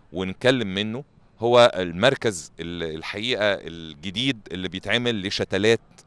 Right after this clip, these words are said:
زراعة القصب. وهنا يمكن عايز أقول حاجة مهمة جدًا، معالي وزير الزراعة الحقيقة كان عرضها على فخامة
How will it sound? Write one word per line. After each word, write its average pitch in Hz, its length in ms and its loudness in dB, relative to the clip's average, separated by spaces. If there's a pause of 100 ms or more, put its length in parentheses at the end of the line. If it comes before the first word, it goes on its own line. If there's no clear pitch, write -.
(160)
زراعة 101 460 4 (280)
القصب. - 380 -6 (1120)
وهنا 156 260 0
يمكن 147 380 -2
عايز 117 300 2
أقول 120 260 0
حاجة 117 240 -2
مهمة 101 320 -4
جدًا، 80 280 -10
معالي 82 300 0
وزير 107 240 0
الزراعة 107 420 4
الحقيقة 107 240 -2
كان 107 220 -4
عرضها 90 420 -2
على 87 220 -2
فخامة 107 340 -2